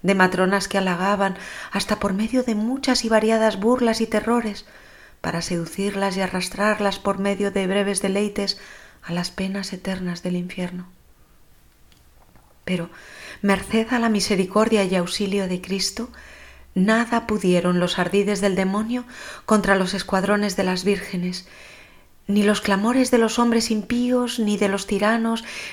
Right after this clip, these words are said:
ni las armas que amenazaban mil muertes. Debéis, pues, proponer para vuestra imitación estas luchas de los bienaventurados mártires,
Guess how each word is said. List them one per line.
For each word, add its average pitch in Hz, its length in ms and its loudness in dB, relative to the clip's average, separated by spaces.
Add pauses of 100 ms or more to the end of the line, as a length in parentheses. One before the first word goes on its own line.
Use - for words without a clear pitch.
ni 214 140 4
las 202 260 2
armas 233 360 0
que - 120 -2
amenazaban 202 640 -2
mil 196 140 -2
muertes. - 600 -4 (1200)
Debéis, 202 320 2
pues, - 420 -8 (720)
proponer 196 600 0
para 196 220 4
vuestra 180 360 0
imitación 185 680 0 (420)
estas 220 480 -2
luchas 196 600 0 (400)
de 190 140 2
los 185 200 4
bienaventurados 185 800 0
mártires, 185 640 -2